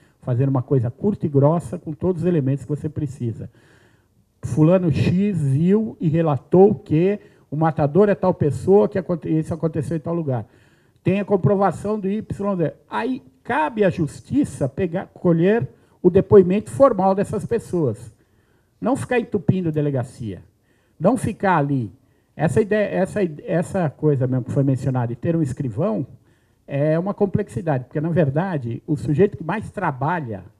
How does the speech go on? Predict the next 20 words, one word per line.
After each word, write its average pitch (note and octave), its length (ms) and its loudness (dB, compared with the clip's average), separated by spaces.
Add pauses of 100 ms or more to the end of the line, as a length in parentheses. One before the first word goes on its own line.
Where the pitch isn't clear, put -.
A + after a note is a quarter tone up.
(460)
numa C#3 140 -4
delegacia C#3 480 -6
é E3+ 40 -2
o F#3+ 40 -2
escrivão. G3+ 520 2 (800)
Ninguém F#3 280 4
quer B3+ 140 0
ser A3 140 4
escrivão. D#3+ 540 2 (1800)
Não, F3+ 260 -2
ninguém G#3 260 2
quer C#4 140 -2
ser G#3+ 100 -2
escrivão F#3 400 0
porque A#3+ 140 -2
ele A#3 80 -6
trabalha A3 500 -2
feito A#3+ 260 -2
um A#3+ 40 0
louco. - 580 8